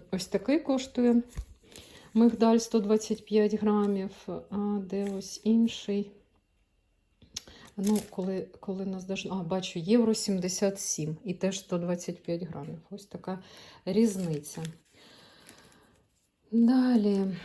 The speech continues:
що в нас ще, Колін? Не пам'ятаю, щось гуглила, дізнавалася, але зараз не згадаю, що це за риба. А, точно в неї є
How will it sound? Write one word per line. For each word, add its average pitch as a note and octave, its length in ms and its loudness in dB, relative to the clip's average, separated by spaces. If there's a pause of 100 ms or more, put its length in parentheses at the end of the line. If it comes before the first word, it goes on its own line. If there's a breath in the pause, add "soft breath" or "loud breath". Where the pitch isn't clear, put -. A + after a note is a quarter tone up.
(440 loud breath)
що G3+ 540 -6
в F#3+ 120 -6
нас F#3 460 -6
ще, A3+ 800 0 (140)
Колін? F3+ 560 -6 (920 loud breath)
Не G3+ 200 2
пам'ятаю, A#3+ 800 8 (340)
щось A3+ 300 4
гуглила, A3+ 520 6
дізнавалася, A3 580 4
але G3 120 4
зараз A3+ 380 2
не G#3+ 140 4
згадаю, F#3 560 2
що F#3+ 260 -4
це F#3+ 220 -4
за F3+ 180 0
риба. B3+ 420 2 (600 loud breath)
А, G3 160 -2
точно G#3 460 2
в F#3 60 0
неї F#3 380 2
є F3+ 100 0